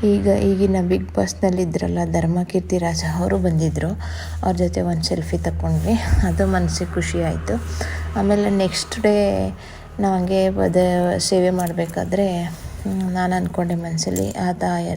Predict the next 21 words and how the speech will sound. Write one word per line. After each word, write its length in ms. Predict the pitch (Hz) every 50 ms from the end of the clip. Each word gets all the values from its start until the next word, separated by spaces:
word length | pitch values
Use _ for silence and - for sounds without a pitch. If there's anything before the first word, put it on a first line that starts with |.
| 185
ನಾವು 140 | 185 180 170
ಅಂದ್ಕೊಂಡದ್ನೆಲ್ಲ 720 | 170 175 165 160 165 196 190 190 196 185 180 175 165 170
ಈಡೇರಿಸ್ತಾ 600 | 175 170 165 165 165 165 165 165 165 - - 170
ಇದ್ದೀರಪ್ಪ. 460 | 160 160 156 156 156 160 165 165 175 190 - - - - - - - - - - - -
ನಿಮ್ಮ 200 | 202 190 185 180
ಆಸ್ಥಾನದಲ್ಲಿ 680 | 170 170 180 - - - 214 202 196 185 190 185 175
ನನಗೊಂದು, 560 | 175 170 165 165 165 165 165 165 165 165 165 160 165 - - - - - - - - - - - -
ಆ, 280 | - 190 180 175 175 175
ನಿಮ್ಮ 220 | 180 180 180 175
ಸ್ಥಾನದಲ್ಲಿ 680 | 165 170 - - 170 165 180 196 196 202 190 185 185 185
ನನಗೆ 440 | 180 180 170 165 170 165 165 165 -
ಒಂದು 360 | - 185 175 175 170 170 170
ಬೆಳ್ಳಿ 400 | 165 165 170 165 180 190 196 202
ಚೈನ್ 500 | 196 - - - - 170 175 190 208 214
ಸಿಗಬೇಕಪ್ಪ. 640 | - - 208 175 175 185 180 175 180 175 170 -
ಹ್ಮ್, 760 | 170 170 165 - - 180 170 165 170 170 165 165 160 - 175
ನನಗೆ 320 | 175 170 165 165 165 160 160
ಆಸೆ 300 | 160 165 180 - - 185
ಬೆಳ್ಳಿ 380 | 170 160 170 165 165 185 202
ಸಿಗಬೇಕಪ್ಪ 640 | 202 - - 196 190 185 180 175 180 165 160 - 170
ನಿಮ್ಮ 340 | 170 165 165 165 165 165